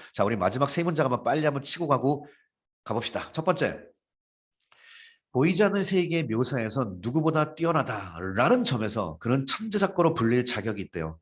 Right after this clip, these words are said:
자, 겁먹지 마세요. 주어는, 그는, 동사는 뭐뭐라고 불릴 자격이 있다. 뭐에서? 뭐뭐라는 점에서 이거야. 이게 뼈다구야.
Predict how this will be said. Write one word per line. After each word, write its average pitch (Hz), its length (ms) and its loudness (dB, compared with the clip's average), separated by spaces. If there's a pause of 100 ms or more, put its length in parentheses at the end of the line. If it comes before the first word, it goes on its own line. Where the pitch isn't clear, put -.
(140)
자, 110 160 2
겁먹지 139 280 2
마세요. 113 280 4
주어는, 135 500 4 (1000)
그는, 104 420 2 (640)
동사는 117 500 2 (560)
뭐뭐라고 120 640 4 (220)
불릴 139 520 2
자격이 127 460 -4
있다. 98 640 -4 (480)
뭐에서? 127 600 6 (240)
뭐뭐라는 151 680 2
점에서 160 640 0
이거야. 147 320 0
이게 143 160 -4
뼈다구야. 160 640 -4